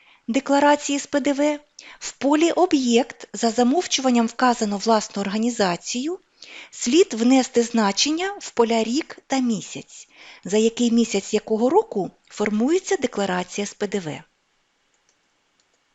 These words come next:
Натискаємо кнопку «Зберегти». При цьому запускається автоматичне формування декларації з П Д В.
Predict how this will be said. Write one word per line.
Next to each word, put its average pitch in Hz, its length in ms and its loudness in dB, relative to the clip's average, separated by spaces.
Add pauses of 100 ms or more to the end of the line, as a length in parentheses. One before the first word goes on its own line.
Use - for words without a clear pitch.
(2250)
Натискаємо 359 680 0
кнопку 262 600 0
«Зберегти». 220 680 -2 (1200)
При 240 160 2
цьому 415 360 0
запускається 294 840 0
автоматичне 285 760 -4
формування 240 680 -4
декларації 214 840 -6
з - 100 -12
П 220 140 -4
Д 190 140 -6
В. 170 220 -14